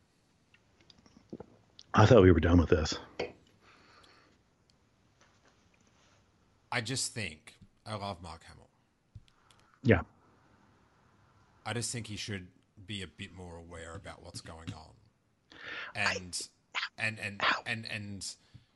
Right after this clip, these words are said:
Speaker 2: not to just chuck petrol on fires. He, he,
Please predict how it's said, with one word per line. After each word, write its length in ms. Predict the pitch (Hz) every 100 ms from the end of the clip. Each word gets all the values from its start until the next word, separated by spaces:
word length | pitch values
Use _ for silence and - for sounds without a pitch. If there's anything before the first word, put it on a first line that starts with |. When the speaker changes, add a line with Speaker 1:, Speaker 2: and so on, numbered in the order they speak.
| _ _ _
Speaker 2:
not 320 | 107 107 107 - _ - - - - - -
to 140 | 113
just 500 | 90 104 92 - - -
chuck 380 | - - 101 -
petrol 420 | 104 - 95 90
on 160 | 90 87
fires. 600 | - 87 85 80 78 -
He, 240 | 127 143 -
he, 300 | 135 139